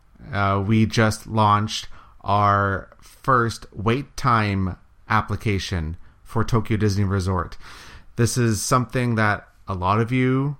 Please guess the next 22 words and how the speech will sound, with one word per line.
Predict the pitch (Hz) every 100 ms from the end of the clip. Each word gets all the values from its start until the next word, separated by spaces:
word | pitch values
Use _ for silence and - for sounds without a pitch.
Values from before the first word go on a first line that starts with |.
| -
have | - 95
been | 92
asking | 92 - 113
for, | - 120 127 165 156 - -
for | - 135 -
quite | - 196
a | 196
while, | 123 90 85 151 - - -
and | - 117 113 110 107 107 -
it's | 110
finally | - 117 110 107
here. | 110 98 85 90 - - _ _ _ _ _
And | 107 95 95 90 90 90 - - 95
now | 98 92
everyone | 98 98 98 95
can | 92 95
check | - 104 90 -
the | 107
wait | 92 107 110
times | - 98 98 - -
in | 117 117 117 104
English | - 117 139 117 92 101 - -